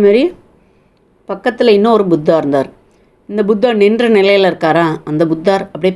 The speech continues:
படுத்த நிலையில இருக்காரு. உலகத்திலேயே இந்த இடத்துல தான் படுத்த நிலையில நீளமான புத்தர் இருக்கார்.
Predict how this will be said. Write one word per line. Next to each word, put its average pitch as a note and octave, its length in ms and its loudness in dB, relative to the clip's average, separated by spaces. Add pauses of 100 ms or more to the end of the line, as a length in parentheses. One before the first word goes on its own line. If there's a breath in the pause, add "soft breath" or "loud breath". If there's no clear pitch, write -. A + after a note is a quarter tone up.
படுத்த G3+ 380 -2
நிலையில E3 320 2
இருக்காரு. D3+ 280 -2 (1000 soft breath)
உலகத்திலேயே G#3+ 580 2 (300)
இந்த A#3 160 -2 (100)
இடத்துல F#3 360 0
தான் C#4+ 120 -4 (240)
படுத்த C4 400 -2
நிலையில F#3 340 2 (440)
நீளமான G#3+ 960 2
புத்தர் E3+ 360 0
இருக்கார். C3+ 320 -8